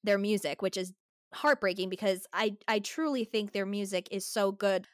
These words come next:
I always did, but I was just talking about this on another podcast. That music has grown with me like any great piece of art. Like, it, I, I loved it as a child, but then as I became a teenager, I started to enjoy it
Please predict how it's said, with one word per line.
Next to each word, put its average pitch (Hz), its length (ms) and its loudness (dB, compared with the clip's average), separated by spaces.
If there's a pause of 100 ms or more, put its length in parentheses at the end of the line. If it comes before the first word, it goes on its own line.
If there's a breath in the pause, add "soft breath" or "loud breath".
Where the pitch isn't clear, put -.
(140)
I 240 120 2
always 240 380 2
did, 175 280 -2
but 175 240 0
I 202 180 2
was 220 160 -2
just 285 160 -4
talking 247 280 -2
about 190 180 -2
this 190 140 -8
on 196 100 -4
another 185 280 -4
podcast. 233 560 -6
That 254 240 4
music 233 380 0
has 196 240 -4
grown 208 500 2 (100)
with 202 240 -4
me 196 180 -4
like 185 240 0
any 214 240 -2
great 208 320 0
piece 220 240 -10
of 196 140 -4
art. 190 320 4
Like, 185 220 0
it, 196 200 0 (300)
I, 202 360 -2 (100)
I 233 120 2
loved 226 260 0
it 214 80 2
as 202 100 -2
a 202 60 -4
child, 202 380 2
but 202 120 -4
then 196 120 0
as 196 140 -4
I 190 80 2
became 196 320 -6
a 196 40 -2
teenager, 220 460 -2
I 185 140 2
started 190 340 0
to 196 140 -4
enjoy 190 300 0
it 190 200 6